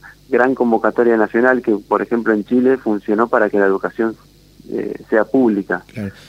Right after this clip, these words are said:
Speaker 2: Eh,
Speaker 1: Un gran movimiento estudiantil.
Speaker 2: Julián,
Speaker 1: Y esta sería la primera
Speaker 2: sí,
Speaker 1: vez
Speaker 2: sí,
Speaker 1: que
Speaker 2: sí.
Speaker 1: se presenta en Argentina.
Speaker 2: Está.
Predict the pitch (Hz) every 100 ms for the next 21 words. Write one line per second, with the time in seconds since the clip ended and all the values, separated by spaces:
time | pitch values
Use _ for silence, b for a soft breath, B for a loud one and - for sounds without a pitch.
0 | - - 113 110 107 110 107 107 107 107
1 | 110 104 98 110 95 - 131 131 139 143
2 | 127 139 131 117 123 127 123 135 135 131
3 | 110 - 104 110 107 101 98 98 117 104
4 | 92